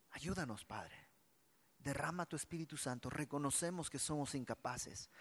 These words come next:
Reconocemos que en verdad no podemos. Hemos querido leer nuestra Biblia y, y se nos va el tiempo, se nos va el tiempo, nos llenamos de actividades, no hemos podido.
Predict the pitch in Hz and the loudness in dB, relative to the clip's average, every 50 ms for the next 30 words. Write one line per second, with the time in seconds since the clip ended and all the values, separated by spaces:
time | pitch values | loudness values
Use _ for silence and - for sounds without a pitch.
0 | - - - - - - 135 - 160 160 151 - - 190 185 185 170 - - 160 | -14 -12 -12 -8 -4 -2 2 4 4 4 4 4 4 4 4 4 4 4 2 2
1 | 151 151 160 151 143 143 143 143 156 151 160 - 160 156 151 160 170 185 - - | 0 2 4 4 4 6 6 6 4 4 2 0 0 2 4 4 4 2 2 2
2 | 160 156 160 160 185 208 180 127 107 107 - - - - - - - - - - | 2 4 4 4 4 4 4 2 0 -2 -4 -10 -12 -14 -20 -20 -20 -20 -20 -20
3 | - - - - - - - - - - - - - - - - - - - - | -20 -20 -20 -20 -20 -20 -20 -20 -20 -20 -20 -20 -20 -20 -20 -20 -20 -20 -20 -20
4 | - - - - - - - - - - - - - - - - - - - - | -20 -20 -20 -20 -20 -20 -20 -20 -20 -20 -20 -20 -20 -20 -20 -20 -20 -20 -20 -8
5 | - - 135 151 143 - - 147 131 131 160 165 170 151 143 147 156 165 156 - | -2 0 2 2 2 2 2 2 4 6 8 8 10 10 10 10 8 6 4 4
6 | - 135 135 135 165 190 160 143 123 107 101 104 101 - - - - - - - | 4 4 4 4 4 4 4 2 2 0 -2 -4 -8 -10 -14 -20 -20 -20 -20 -20
7 | - - - - - - - 123 - 131 127 117 113 - 123 139 156 147 - - | -20 -20 -16 -10 -6 -4 -2 2 2 4 4 4 4 4 4 4 4 2 0 0
8 | 180 185 202 196 180 185 180 160 - - 131 135 123 120 117 117 - 123 151 156 | 2 2 2 4 4 4 4 4 2 -2 -2 -2 -2 -2 0 0 2 2 2 0
9 | - - 170 175 185 190 175 - 175 151 139 123 127 131 127 139 151 147 147 131 | -2 -2 -2 0 0 0 0 0 0 0 2 2 2 2 4 4 2 2 2 0
10 | 127 113 - - 135 131 147 151 156 151 139 147 151 156 160 165 165 165 151 143 | -2 -4 -4 -2 0 2 2 4 2 2 0 2 2 2 4 4 2 2 0 -2
11 | - - - 139 127 120 143 160 135 107 | -2 0 2 2 2 2 2 2 0 -2